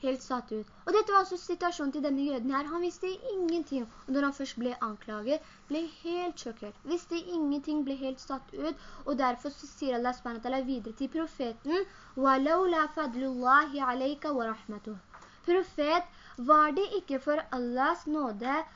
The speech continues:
og gunst på deg? Hva var det som ville ha skjedd da? «La hamma ta'ifatum minhum an yudilluk.» Da hadde en gruppe planlagt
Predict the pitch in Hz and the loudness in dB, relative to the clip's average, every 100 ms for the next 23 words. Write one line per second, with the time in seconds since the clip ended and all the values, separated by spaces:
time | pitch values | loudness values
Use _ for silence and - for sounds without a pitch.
0 | - 269 269 247 226 - 233 214 190 202 | -6 -2 0 0 -2 -4 -4 -4 -6 -10
1 | - - - - - 285 269 269 294 285 | -20 -20 -20 -4 6 10 10 8 2 2
2 | 269 254 262 - 254 226 302 370 - - | 2 -2 -4 -2 -2 4 8 8 4 -4
3 | 269 277 285 320 370 370 311 - 302 311 | 4 6 6 4 6 6 6 4 6 10
4 | 330 320 285 285 285 294 285 277 269 262 | 10 8 -2 -4 -2 0 2 2 2 0
5 | 302 339 - - - 262 262 254 226 214 | 2 2 0 -10 -4 0 2 2 0 0
6 | 208 202 202 202 - - - - 233 294 | -2 -2 -6 -10 -16 -20 -16 -4 2 6
7 | 330 320 262 240 262 240 262 - 247 240 | 6 4 0 0 0 0 -2 -2 -6 -6
8 | 277 277 240 214 208 294 - - | -4 -2 -2 -2 2 4 2 -4